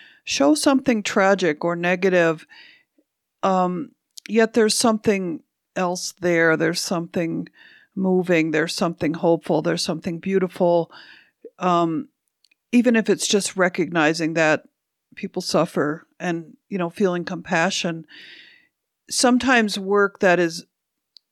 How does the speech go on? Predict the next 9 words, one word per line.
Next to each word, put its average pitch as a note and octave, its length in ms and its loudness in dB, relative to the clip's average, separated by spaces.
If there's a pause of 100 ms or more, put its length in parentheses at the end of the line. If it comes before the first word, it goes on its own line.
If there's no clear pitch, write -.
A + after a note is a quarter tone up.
that F#3 220 2
is E3+ 140 0
very G3+ 300 4
negative G#3 560 2
overall F3+ 540 2
has F3+ 220 0
a, E3 140 -2 (460)
has G#3+ 220 2
that, F3+ 180 4